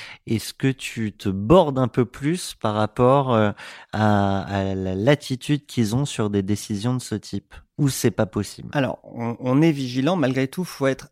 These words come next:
Speaker 2: réaliste, hein. On, on, on demande à des investisseurs, euh, de rentrer sur des valorisations souvent élevées, avec des positions de minoritaires. On est obligé de leur concéder, euh,
Speaker 1: Un
Speaker 2: certains
Speaker 1: certain
Speaker 2: droits
Speaker 1: nombre,
Speaker 2: de veto.
Speaker 1: bien sûr.
Speaker 2: C'est normal.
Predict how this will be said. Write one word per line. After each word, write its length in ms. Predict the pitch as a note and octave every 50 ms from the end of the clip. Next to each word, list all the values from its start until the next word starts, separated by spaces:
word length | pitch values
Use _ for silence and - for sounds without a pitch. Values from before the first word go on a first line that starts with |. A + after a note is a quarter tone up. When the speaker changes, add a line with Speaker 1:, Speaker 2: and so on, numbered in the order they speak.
| _ -
Speaker 2:
réaliste, 600 | B2 C3 C#3 C3+ C#3 D3 D3 C#3 - - - A2
hein. 160 | A#2+ C3 C3
On, 220 | A2+ A2+ A2+ G#2+ -
on, 440 | - F#2+ G#2 G#2 - - - G2+ A#2+
on 40 | B2
demande 400 | B2 C#3 C3+ C#3 C#3+ C#3+ A#2+ A#2
à 60 | A2
des 220 | A#2 A#2 A#2 C3
investisseurs, 840 | B2+ B2 A#2+ A#2+ - - - - - - - C#3+ C#3 C#3 C3+ A#2+ A#2
euh, 280 | A2+ A2 A2 A2+ A#2
de 120 | A#2 A2+ A#2+
rentrer 500 | A2 B2+ B2+ - - - C#3 C3+ C#3 C3
sur 200 | - - A#2 A2+
des 100 | A2+ A2
valorisations 680 | A#2 A2+ A#2 A#2 A#2 A#2 A#2 A2+ - - C3 B2 A#2
souvent 460 | - - - C3 A2+ B2 B2 B2 B2
élevées, 540 | A#2 A#2+ A#2+ B2 C#3 D3+ D#3+ E3+ F3+ F3+ - - - - - - - _
avec 280 | - A2+ A2+ A#2+ A#2+ A2
des 100 | A2+ A2+
positions 340 | - A#2+ B2 A#2 - C3+
de 60 | B2 A#2+
minoritaires. 580 | A#2+ A#2+ A#2 A2+ A#2 A#2+ - D3+ D#3 E3 C#3+
On 100 | B2 A2
est 60 | A2
obligé 360 | A#2+ A#2+ A#2 A#2+ B2 C3 D#3+ E3+
de 40 |
leur 140 | C#3 A#2+ -
concéder, 720 | - - B2+ - - - C3 B2+ B2+ C3 D3+ E3+ G3+ G#3+ - _ - A#2
euh, 160 | A#2+ A#2 G#2+
Speaker 1:
Un 40 | G2+
Speaker 2:
certains 60 | E2
Speaker 1:
certain 280 | - - F2 - C3 B2
Speaker 2:
droits 200 | A#2+ A#2+ B2+ B2
Speaker 1:
nombre, 120 | A2+ A2
Speaker 2:
de 40 | A#2
veto. 160 | A2 F2 E2+
Speaker 1:
bien 20 | E2
sûr. 180 | - - F#2+
Speaker 2:
C'est 160 | F2 - C3 B2
normal. 480 | A#2+ A2 G#2 G#2 G#2 A2+ - - -